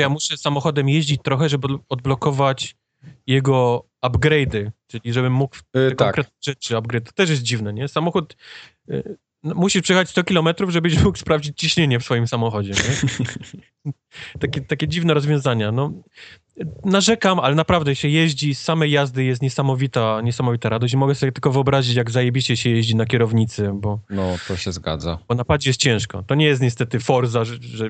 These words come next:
Speaker 1: siadasz i, i pierwsze miejsce, nie?
Speaker 2: Tak, nawet te W R C wydaje mi się na padzie było bardzo przystępne.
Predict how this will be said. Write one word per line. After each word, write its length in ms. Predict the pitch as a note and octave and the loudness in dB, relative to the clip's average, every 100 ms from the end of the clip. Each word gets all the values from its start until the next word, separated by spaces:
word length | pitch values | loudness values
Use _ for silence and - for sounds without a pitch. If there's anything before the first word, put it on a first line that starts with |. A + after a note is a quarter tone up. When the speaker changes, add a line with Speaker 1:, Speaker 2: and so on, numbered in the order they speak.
| A2 | -8
Speaker 1:
siadasz 520 | - D3 B2+ A#2 A#2 | -2 0 2 0 0
i, 120 | G#2+ A2 B3 C4 G#3+ | -4 -2 -2 0 0
i 60 | F#3+ | 0
pierwsze 280 | F3+ - D#3 | 0 2 4
miejsce, 380 | C3+ B2+ A2+ | 2 0 -2
nie? 280 | G2+ A2 C#3+ - | -2 0 -2 -2
Speaker 2:
Tak, 280 | A2+ G2+ C3+ | -2 0 2
nawet 240 | D3 - | 2 2
te 80 | E3 | 2
W 200 | C#3+ D#3+ | 4 4
R 100 | D3+ | 2
C 240 | - D#3+ C3+ | 2 4 4
wydaje 300 | A2+ A#2+ A2+ | 4 2 2
mi 80 | |
się 120 | G2+ A2+ | 0 0
na 100 | G#2+ | 0
padzie 320 | A#2 G2+ G#2+ | 0 0 0
było 160 | G2 | 0
bardzo 280 | F#2+ F#2+ F2+ | 0 -2 -4
przystępne. 640 | - F#2+ - F2+ F2 G#2 | -6 -6 -4 -4 -4 -8